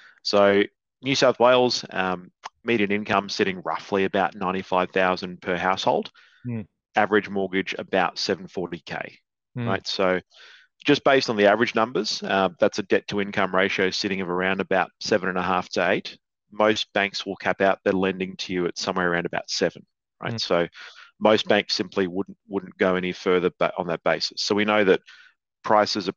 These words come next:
Speaker 1: probably capped out on the whole, right? There, there are obviously submarkets that won't be the case where people aren't relying on debt as much.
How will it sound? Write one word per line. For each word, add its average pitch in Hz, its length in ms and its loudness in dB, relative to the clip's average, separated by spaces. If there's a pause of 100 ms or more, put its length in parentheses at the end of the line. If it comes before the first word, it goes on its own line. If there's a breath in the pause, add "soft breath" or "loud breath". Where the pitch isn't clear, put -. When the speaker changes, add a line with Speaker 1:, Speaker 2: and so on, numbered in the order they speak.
Speaker 1:
probably 95 320 2
capped - 380 -4
out 117 200 2 (720)
on 160 140 4
the 110 100 6
whole, 85 340 2
right? 95 180 4 (100)
There, 107 240 6 (100)
there 113 100 4
are 107 40 8
obviously 107 320 2
submarkets 98 640 0
that 92 140 -4
won't 101 200 -2
be 101 100 -2
the 98 100 0
case 95 380 -2
where 98 80 -12
people 95 340 -6
aren't 90 200 -4
relying 90 360 -2
on 90 180 -10
debt 95 200 0
as 92 200 -8
much. - 320 -4